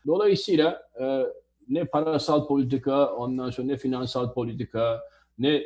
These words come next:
yatırımları özendirme falan gibi devletin elinde olan bildiğimiz o iktisat politika araçları bir ölçüde geçersizleşmiş mi oluyor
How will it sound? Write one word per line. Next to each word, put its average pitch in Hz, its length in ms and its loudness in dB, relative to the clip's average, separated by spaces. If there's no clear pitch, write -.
yatırımları 131 540 2
özendirme 123 600 0
falan 135 400 2
gibi 104 400 -2
devletin 123 420 -2
elinde 120 300 -2
olan 113 340 0
bildiğimiz 107 440 -4
o 110 160 -2
iktisat - 480 -6
politika 101 340 -6
araçları 120 600 -4
bir 208 60 -4
ölçüde 156 360 2
geçersizleşmiş 165 1080 2
mi 202 80 0
oluyor 143 420 4